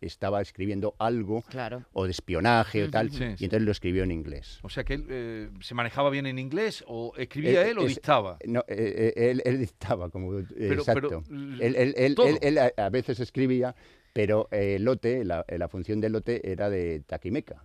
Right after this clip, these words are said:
Speaker 3: Sí.
Speaker 1: era ta-, ta-, taquígrafa. Pero, eh, ta-, eh,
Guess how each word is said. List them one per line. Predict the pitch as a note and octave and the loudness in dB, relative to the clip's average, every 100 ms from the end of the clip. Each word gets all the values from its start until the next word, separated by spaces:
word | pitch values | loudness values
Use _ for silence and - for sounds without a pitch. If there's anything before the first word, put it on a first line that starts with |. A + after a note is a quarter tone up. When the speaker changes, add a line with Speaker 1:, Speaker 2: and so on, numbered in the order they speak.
| _ | _
Speaker 3:
Sí. | - F#2 | -8 -2
Speaker 1:
era | G2 G#2 G2+ F2+ | 0 0 -2 -2
ta-, | F#2 - F2 | -4 -4 -4
ta-, | - E2 D#2+ - | 0 -2 -2 -8
taquígrafa. | - D#2+ A#2 G2 D#2 C#2+ C#2+ - - _ - | -6 -4 0 0 -2 -6 -12 -16 -20 _ 2
Pero, | D3 D3 D3+ - | 4 4 2 -2
eh, | - A2 G2 F#2 | -4 -2 0 -2
ta-, | - - | -8 -10
eh, | E2+ E2+ E2+ E2+ E2 D#2 | -6 -4 -2 -4 -6 -10